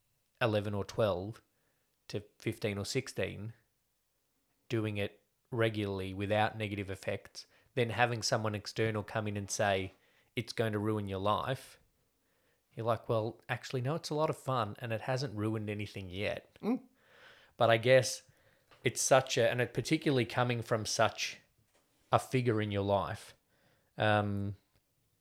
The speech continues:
Speaker 1: it just sets it up to be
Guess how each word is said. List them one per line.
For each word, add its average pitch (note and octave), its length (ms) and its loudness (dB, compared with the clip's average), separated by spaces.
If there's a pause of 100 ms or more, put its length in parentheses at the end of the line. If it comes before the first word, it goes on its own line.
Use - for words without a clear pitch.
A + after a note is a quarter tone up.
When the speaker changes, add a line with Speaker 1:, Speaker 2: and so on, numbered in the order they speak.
(1000)
Speaker 1:
it A#2+ 120 -2
just A#2 240 0
sets - 280 2
it G#2 80 0
up G#2 240 2
to A2 100 -8
be G2 460 -4